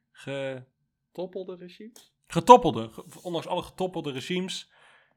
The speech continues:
Speaker 1: ehm, ging het eigenlijk vooral over Jutta Leerdam en het gebrek aan eyeliner op een TikTok-video. Ehm, ja,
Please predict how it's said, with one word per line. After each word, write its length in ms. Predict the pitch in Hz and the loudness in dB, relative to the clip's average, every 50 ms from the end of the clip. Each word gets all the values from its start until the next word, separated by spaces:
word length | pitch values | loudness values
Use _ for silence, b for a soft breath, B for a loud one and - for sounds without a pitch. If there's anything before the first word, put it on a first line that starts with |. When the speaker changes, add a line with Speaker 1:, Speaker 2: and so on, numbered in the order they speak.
| _ _ _ - | _ _ _ -4
Speaker 1:
ehm, 480 | 151 143 143 139 139 135 131 131 123 123 | 0 2 4 4 4 4 4 2 0 -2
ging 160 | 120 - - | -6 -10 -10
het 120 | - - | -2 0
eigenlijk 280 | 160 147 139 170 143 - | 0 2 2 0 0 2
vooral 220 | - 170 185 185 | 4 4 4 4
over 160 | 170 143 135 | 4 2 0
Jutta 200 | 139 147 147 - | -2 -4 -4 -4
Leerdam 400 | 139 139 127 127 127 127 123 123 | -6 -4 -2 -2 -2 -2 -2 -4
en 220 | - 135 123 120 123 | -6 -8 -8 -8 -8
het 120 | 127 120 - | -12 -14 -14
gebrek 760 | - - 104 98 - 123 113 190 196 196 - - - - _ _ _ _ _ _ _ _ _ _ _ _ _ _ _ - | -14 -14 -12 -6 -6 -2 0 0 0 -2 -4 -12 -18 -20 _ _ _ _ _ _ _ _ _ _ _ _ _ _ _ -10
aan 280 | - 127 120 117 - - - | -6 -6 -6 -6 -8 -2 2
eyeliner 680 | 214 226 208 185 147 123 123 120 120 135 156 175 180 | 4 4 4 4 2 0 0 0 0 0 -2 -6 -6
op 120 | 170 - | -8 -10
een 120 | 131 113 - _ | -10 -12 -10 _
TikTok-video. 920 | - 190 - - 123 - - - - 120 117 117 110 117 156 185 196 b b b b b b b b b b - - | -10 -10 -8 -10 -10 -10 -10 -10 -10 -6 -4 -2 -2 -2 -2 -4 -6 b b b b b b b b b b -14 -8
Ehm, 640 | - 165 165 170 170 165 170 170 175 175 175 175 165 _ _ _ _ _ _ _ _ _ _ _ _ _ _ _ _ _ _ _ _ _ _ _ _ _ _ _ _ | -6 -4 -4 -2 -4 -4 -4 -6 -8 -10 -12 -16 -20 _ _ _ _ _ _ _ _ _ _ _ _ _ _ _ _ _ _ _ _ _ _ _ _ _ _ _ _
ja, 520 | - 113 135 160 170 156 113 - - | -2 4 6 6 6 6 2 -2 -10